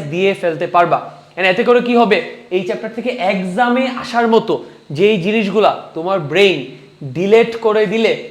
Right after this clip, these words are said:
তুমি এক্সামের আগে ঝামেলায় পড়তা, ওই জিনিসগুলো আবারও রিভাইজ হয়ে গেল। নেক্সট ওয়ান উইকের জন্য ব্রেইন এটাকে ধরে রাখবে। Then নেক্সট ওয়ান উইক পর আবার কিন্তু তিন ঘন্টা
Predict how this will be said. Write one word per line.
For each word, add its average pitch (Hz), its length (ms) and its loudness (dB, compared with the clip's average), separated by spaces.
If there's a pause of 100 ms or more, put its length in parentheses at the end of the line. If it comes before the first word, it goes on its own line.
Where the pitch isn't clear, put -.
তুমি 180 140 -4 (100)
এক্সামের 196 320 0
আগে 208 100 2 (100)
ঝামেলায় 240 400 4
পড়তা, 185 260 -2 (300)
ওই 180 140 4
জিনিসগুলো 202 360 -2 (180)
আবারও 185 220 2 (100)
রিভাইজ 196 200 0 (100)
হয়ে 196 180 0
গেল। 208 100 4 (540)
নেক্সট 269 240 -2 (220)
ওয়ান 190 240 8
উইকের 247 280 0
জন্য 262 120 0 (120)
ব্রেইন 220 180 4 (100)
এটাকে 175 260 -4
ধরে 262 180 8
রাখবে। 143 180 0 (280)
Then 311 200 2
নেক্সট 339 200 0
ওয়ান 262 180 4
উইক 262 200 -2
পর 285 100 8 (680)
আবার 214 200 6
কিন্তু 262 200 0
তিন 277 180 4
ঘন্টা 254 180 4